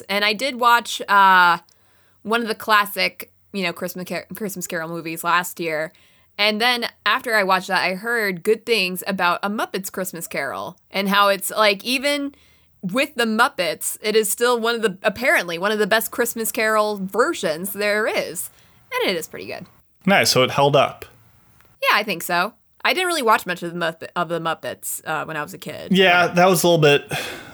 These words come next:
Speaker 2: even for me, that was before my time.
Speaker 1: Yeah.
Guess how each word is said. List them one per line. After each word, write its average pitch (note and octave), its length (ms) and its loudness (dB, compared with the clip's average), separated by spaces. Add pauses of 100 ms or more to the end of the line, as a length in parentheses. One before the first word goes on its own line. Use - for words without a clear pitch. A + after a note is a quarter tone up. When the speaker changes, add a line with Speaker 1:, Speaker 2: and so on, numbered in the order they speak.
(180)
Speaker 2:
even A3 240 4
for D#3+ 200 2
me, C3 180 4
that A2 120 6
was A#2+ 200 2
before A#2+ 380 2
my A2+ 160 2
time. A#2 400 -2 (1120)
Speaker 1:
Yeah. F3+ 280 -14